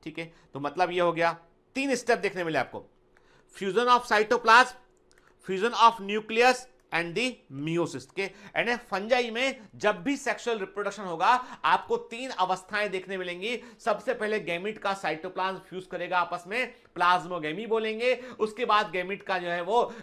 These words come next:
जब साइटोप्लाज्म फ्यूज कर जाएगा, न्यूक्लियस पास पास में आएंगे, वो फ्यूज करेंगे, उसे हम क्या बोलेंगे? कैरियोगेमी बोलेंगे।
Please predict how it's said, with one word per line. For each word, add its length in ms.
जब 300
साइटोप्लाज्म 540
फ्यूज 180
कर 120
जाएगा, 260
न्यूक्लियस 500
पास 220
पास 160
में 100
आएंगे, 300
वो 120
फ्यूज 160
करेंगे, 380
उसे 220
हम 180
क्या 160
बोलेंगे? 300
कैरियोगेमी 480
बोलेंगे। 440